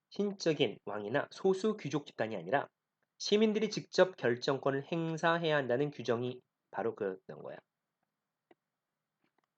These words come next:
시민들은 적어도 일 년에 사십 차례의 민회를 열어 폴리스의 모든 주요 사항을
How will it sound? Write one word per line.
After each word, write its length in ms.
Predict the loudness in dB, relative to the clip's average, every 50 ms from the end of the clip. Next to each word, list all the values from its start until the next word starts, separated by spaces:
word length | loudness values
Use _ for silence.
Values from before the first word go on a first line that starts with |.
| _ _ _ -10
시민들은 420 | -2 0 2 4 4 6 6 4 4
적어도 400 | 6 6 6 6 6 4 4 4
일 280 | 4 4 2 2 2
년에 420 | 4 2 2 2 0 -2 -2 -4 -8 _ _ _ _ _ _ _ _ _ _ _ _ _ _ _ _ _ _ _ -12
사십 460 | -4 2 2 2 4 2 0 -4 -4
차례의 460 | -2 0 2 2 4 4 2 2 2
민회를 500 | 0 0 0 0 0 2 2 2 2 2
열어 360 | 2 2 2 2 2 2 0 -2 0
폴리스의 760 | 2 2 2 2 2 -4 -6 -8 -6 -2 0 0 0 0 -2
모든 440 | -2 -2 0 0 0 0 0 0 -2
주요 300 | -2 -4 -2 0 0 0
사항을 480 | 2 2 0 2 2 2 0 0 -2